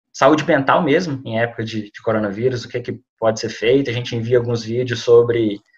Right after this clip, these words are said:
é, técnicas de respiração, algumas técnicas de meditação, E à medida que chega alguma coisa que a me-, que a mensagem automática não consegue responder, a gente, é, a gente reso-, res-, é, responde de forma perso-, personalizada mesmo pra pessoa, né?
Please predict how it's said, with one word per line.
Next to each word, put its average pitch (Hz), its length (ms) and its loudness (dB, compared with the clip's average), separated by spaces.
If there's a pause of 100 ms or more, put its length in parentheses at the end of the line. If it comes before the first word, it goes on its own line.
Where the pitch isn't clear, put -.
(220)
é, 101 120 -2
técnicas 120 340 0
de 117 60 -4
respiração, 120 640 -2
algumas 117 280 -2
técnicas 117 300 -2
de 113 100 -4
meditação, 117 880 -4 (680)
E 139 440 -2 (140)
à 156 60 -4
medida 160 300 4
que 156 60 2
chega 139 280 2
alguma 135 240 2
coisa 131 220 2
que - 80 -4
a 131 40 2
me-, 135 180 -2
que 123 120 2
a 107 440 4
mensagem 120 300 0
automática 120 400 2
não 143 120 2
consegue 147 320 2
responder, 180 460 0
a 185 60 4
gente, 185 440 -4 (440)
é, 113 180 0
a 110 40 0
gente 131 200 -4
reso-, 127 320 0
res-, 117 340 -4
é, 107 260 2
responde 139 460 0
de 165 60 -6
forma 147 340 0
perso-, 151 340 -4 (180)
personalizada 147 640 0
mesmo 127 300 0
pra 127 140 -4
pessoa, 123 480 -2
né? 175 200 -4